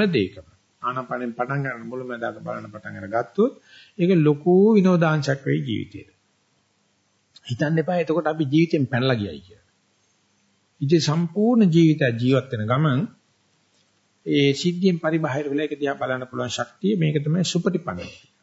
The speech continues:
ඉතින් යම් කිසි කෙනෙක් සුපටිපන්න නම්, ආ, යේ සුපටිපන්නාතේ ඉමස්මින් ධම්ම විනය ගාධන්ති කියලා තියෙනවා. යමෙක් මේ සුපටිපන්න ප්‍රතිපදාවට ආව නම් යා මේ ධර්ම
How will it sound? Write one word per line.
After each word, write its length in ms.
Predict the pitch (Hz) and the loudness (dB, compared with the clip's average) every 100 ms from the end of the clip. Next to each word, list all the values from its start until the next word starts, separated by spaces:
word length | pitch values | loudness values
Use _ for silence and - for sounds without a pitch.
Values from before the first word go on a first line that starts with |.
| _ - _ _ _ _ _ _ _ _ _ _ _ _ _ _ _ _ _ | _ -20 _ _ _ _ _ _ _ _ _ _ _ _ _ _ _ _ _
ඉතින් 200 | 165 165 127 | 0 2 4
යම් 180 | 127 135 190 | 2 2 2
කිසි 280 | 220 185 208 | 4 2 4
කෙනෙක් 540 | 208 185 160 - - - _ _ _ - | 4 4 2 -2 -16 -18 _ _ _ -2
සුපටිපන්න 600 | 135 135 175 214 220 165 | 0 2 2 4 4 4
නම්, 260 | 120 139 254 269 - _ _ _ _ _ _ _ - | 4 2 2 -2 -18 _ _ _ _ _ _ _ -20
ආ, 280 | 131 117 110 - | -14 -12 -12 -8
යේ 280 | 123 131 147 | 0 2 4
සුපටිපන්නාතේ 1160 | 127 135 160 180 160 131 127 123 117 - 143 156 156 | 2 0 0 2 0 0 0 -2 -2 2 4 4 0
ඉමස්මින් 640 | 131 135 160 - - 147 160 180 | -2 0 0 -2 -2 0 0 -4
ධම්ම 320 | - 107 135 156 | -6 -4 -2 0
විනය 280 | 143 139 139 139 | 0 0 0 -2
ගාධන්ති 600 | 127 123 123 110 117 117 | -2 -2 -2 -4 -4 -10
කියලා 240 | - - | -16 -18
තියෙනවා. 260 | _ 92 110 | _ -14 -8
යමෙක් 260 | 123 151 156 | -2 -2 0
මේ 160 | 160 147 | 0 0
සුපටිපන්න 560 | 139 139 135 131 120 | 0 0 -2 -6 -8
ප්‍රතිපදාවට 580 | 117 110 - 110 107 104 | -12 -18 -14 -6 -4 -4
ආව 180 | 113 131 | -4 -2
නම් 200 | 135 131 | -4 -4
යා 160 | 127 123 | -4 -4
මේ 160 | 123 | -4
ධර්ම 300 | 110 107 127 | -4 -6 -6